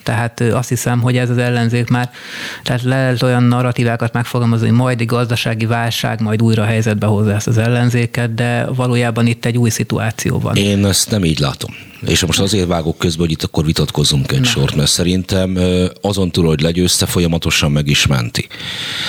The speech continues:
Speaker 2: Ö, brutális, ö, pénzei lesznek például a most felálló ellenzéki frakcióknak. És, ö, valószínűleg eltelik egy kis idő, most még a depresszió, a gyászmunka és egyebek, ö, enerváltságot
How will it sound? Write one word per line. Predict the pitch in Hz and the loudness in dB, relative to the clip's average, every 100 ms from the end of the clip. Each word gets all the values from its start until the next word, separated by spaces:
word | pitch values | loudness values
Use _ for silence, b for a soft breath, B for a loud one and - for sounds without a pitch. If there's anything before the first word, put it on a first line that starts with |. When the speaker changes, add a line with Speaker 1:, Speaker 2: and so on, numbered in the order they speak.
| B | B
Speaker 2:
Ö, | - 131 131 - - - | -2 0 0 -4 -6 -2
brutális, | 98 110 - 76 58 52 - - - - | 0 0 -2 -4 -4 -4 -2 -2 -6 -10
ö, | 55 71 67 - - _ - | -2 0 0 -4 -14 _ -6
pénzei | - 80 71 71 67 | -2 0 0 0 0
lesznek | 69 - 55 - | 0 -2 -4 -4
például | 69 69 67 65 | -2 0 0 0
a | 67 | 2
most | 67 67 | 0 0
felálló | 65 62 60 53 62 | 0 -2 -2 0 0
ellenzéki | 58 58 65 55 - - | 0 -2 -2 -4 -6 -6
frakcióknak. | 55 52 - - - - - - B B B B | -4 -4 -4 -4 -6 -8 -8 -8 B B B B
És, | 69 78 - - | -2 0 0 0
ö, | 82 80 | 2 2
valószínűleg | 95 80 76 80 78 82 | 0 0 -2 -2 0 0
eltelik | 82 - 71 - | 0 0 -2 -4
egy | - | -4
kis | - - 110 | -2 0 0
idő, | 107 107 | 2 0
most | 87 78 - | 0 -2 0
még | 76 69 | 0 0
a | 69 | 0
depresszió, | 73 76 73 69 - 71 71 71 64 | -2 -2 -2 0 0 0 0 0 0
a | - | 0
gyászmunka | 69 71 76 - 71 67 60 | 0 0 0 -2 -6 -6 -4
és | - | -2
egyebek, | 80 71 65 62 - - | -2 -2 -2 -2 -4 -4
ö, | 67 64 60 | -2 -2 -2
enerváltságot | - 78 73 67 58 62 - 60 62 58 - | -4 -2 0 0 -2 -2 -2 -2 -2 -2 -4